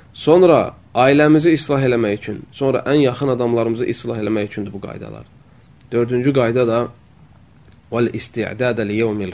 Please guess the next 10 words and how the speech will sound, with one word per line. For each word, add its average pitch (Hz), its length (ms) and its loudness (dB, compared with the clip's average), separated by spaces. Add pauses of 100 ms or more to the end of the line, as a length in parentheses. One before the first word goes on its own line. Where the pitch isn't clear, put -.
rahil." 101 340 -10 (1160)
Gedəcəyimiz 120 600 2
mənzil 110 480 -2
üçün, 101 220 -12 (440)
axirət 117 540 -4
üçün, 101 240 -10 (920)
cənnət 147 440 4
üçün, 120 220 0
cəhənnəm 139 500 4
üçün 151 320 0